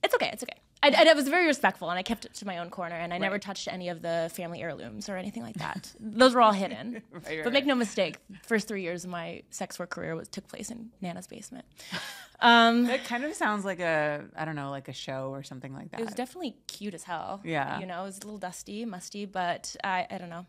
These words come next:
Speaker 1: I felt like she was watching over me. <laughs> You go, you go,
Speaker 2: <laughs> You
Speaker 1: girl.
Speaker 2: go, girl.
Speaker 1: But get out of my house. So, uh, quick,
Speaker 2: <laughs>
Speaker 1: quickly after that, it was only for three months. So then I moved to New York and,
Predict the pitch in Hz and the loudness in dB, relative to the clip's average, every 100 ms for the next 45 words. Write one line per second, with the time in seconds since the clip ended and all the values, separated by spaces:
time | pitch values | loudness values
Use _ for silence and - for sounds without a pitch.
0 | _ 196 - 196 - 202 214 196 - 190 | _ -14 -10 -12 -12 -14 -10 -10 -8 -8
1 | 185 202 202 196 - - 226 - - - | -6 -4 -2 -4 -4 -10 -10 -10 -16 -18
2 | - 254 240 240 240 233 240 254 214 208 | -20 -6 -4 -2 -6 -6 -10 -8 -8 -6
3 | 302 320 277 269 269 277 285 254 359 359 | -4 -2 -2 0 -2 -2 -4 0 2 2
4 | 330 269 - - 240 233 180 247 320 - | 0 -2 -4 2 2 4 2 2 0 0
5 | 349 359 277 262 226 214 214 208 202 202 | 0 4 4 6 6 6 2 -4 -8 -6
6 | 196 175 165 190 175 180 165 - 202 - | -4 -4 -4 -4 -2 -4 -6 -12 -10 -12
7 | - - 208 | -12 -14 -14